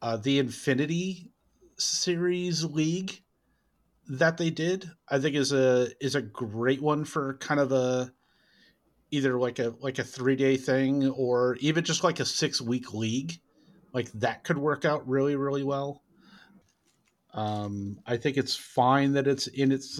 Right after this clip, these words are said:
its own kind of, like, little casual kind of category, you know, that people have as a, as a fun little option. Uh, I don't think, I don't think they need to be kind of, I don't wanna say forced,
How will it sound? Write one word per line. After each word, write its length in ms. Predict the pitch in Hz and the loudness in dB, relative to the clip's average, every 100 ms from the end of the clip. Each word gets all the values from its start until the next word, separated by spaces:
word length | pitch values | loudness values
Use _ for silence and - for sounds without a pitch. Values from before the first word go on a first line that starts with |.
| - | -2
its 200 | 135 131 | -2 0
own 380 | 135 131 135 135 | 0 4 4 2
kind 180 | - 135 | 0 0
of, 80 | |
like, 220 | 131 127 131 | 2 0 0
little 480 | 127 127 123 120 - _ _ _ _ _ _ _ | 0 2 0 -4 -10 _ _ _ _ _ _ _
casual 760 | - 127 123 135 131 127 127 | -2 0 0 2 2 2 2
kind 200 | 127 131 | -4 -8
of 120 | 117 - _ | -8 -8 _
category, 1120 | - - 104 110 127 120 123 135 139 151 156 _ _ _ _ _ _ _ - | -12 -6 -4 -2 -2 0 0 0 -4 -8 -12 _ _ _ _ _ _ _ -2
you 120 | 139 | 4
know, 180 | 135 131 | 6 6
that 160 | 127 | 4
people 260 | 127 135 135 | 0 0 0
have 260 | 117 117 120 | 2 0 0
as 140 | 113 | -2
a, 280 | 120 117 117 | -2 -2 -4
as 160 | 123 113 | -4 -4
a 60 | |
fun 280 | 123 - 117 | -4 0 0
little 300 | 120 120 117 | 0 0 0
option. 480 | 104 110 - 135 135 - _ _ - _ _ _ _ | 0 -4 -4 -4 -4 -8 _ _ -20 _ _ _ _
Uh, 260 | 107 104 110 | -8 -8 -4
I 60 | 131 | 0
don't 220 | 139 135 | 2 2
think, 340 | 156 135 - - - | 0 -2 -8 -12 0
I 80 | |
don't 160 | 143 160 | 2 4
think 160 | 170 - | 0 0
they 120 | 147 | 4
need 220 | 135 139 | 4 4
to 40 | |
be 480 | 135 135 135 131 131 | 2 4 4 2 -2
kind 160 | - 135 | -8 -6
of, 140 | 113 - - _ _ _ _ _ _ _ _ _ | -6 -10 -20 _ _ _ _ _ _ _ _ _
I 80 | 156 | 6
don't 120 | 190 | 8
wanna 140 | 175 | 6
say 180 | 135 143 | 4 2
forced, 720 | - - 127 120 160 - - | 0 -2 0 2 0 -2 -4